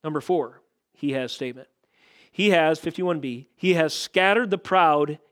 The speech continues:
in the thoughts of their hearts. And number five, he has brought down the mighty from their thrones and exalted those of humble estate. Again,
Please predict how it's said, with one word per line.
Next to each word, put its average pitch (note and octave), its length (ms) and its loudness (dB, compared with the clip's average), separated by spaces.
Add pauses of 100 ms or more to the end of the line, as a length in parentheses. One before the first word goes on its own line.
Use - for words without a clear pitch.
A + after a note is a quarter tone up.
in D#3 100 -4
the D3+ 100 0
thoughts D3+ 460 -2
of C#3 200 -8
their C3 140 -4
hearts. C#3 520 -6 (1040)
And C3 240 -8
number C#3+ 220 -4
five, D#3+ 440 0 (280)
he F3+ 200 2
has D#3+ 320 2
brought F#3+ 480 0
down G3 260 2
the E3 80 0
mighty D#3+ 380 0
from D3+ 220 -6
their D3 140 -4
thrones F3+ 640 -4 (340)
and D3+ 200 -6
exalted D#3+ 840 -2
those B2+ 480 -4 (340)
of C#3 160 -8
humble C#3 360 -8
estate. B2+ 560 -10 (920)
Again, D#3+ 480 0